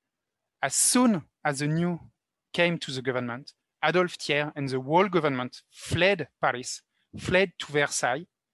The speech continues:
the former capital of the bourgeois, of the, pardon, of the, um, of the monarchy. They were soon joined by the National Assembly, and few days after, by a big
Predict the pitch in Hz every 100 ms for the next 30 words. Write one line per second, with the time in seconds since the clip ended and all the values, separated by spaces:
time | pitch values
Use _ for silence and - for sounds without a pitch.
0 | _ _ _ - - 180 180 170 170 -
1 | _ - 160 147 - 147 143 _ _ -
2 | 127 117 127 139 156 143 139 143 - _
3 | - 120 127 135 123 117 120 - 120 113
4 | 107 107 113 120 - _ _ _ _ _
5 | - 131 135 139 139 113 - 139 _ _
6 | _ _ _ _ _ _ _ _ _ -
7 | 147 170 156 - - 226 202 131 123 170
8 | 185 139 127 123 135 160 - 151 143 147
9 | 135 131 - _ _ _ _ _ _ -
10 | 147 135 - _ - - 208 214 190 175
11 | 156 - 135 160 _ _ _ _ _ -
12 | 143 139 131 165 220 214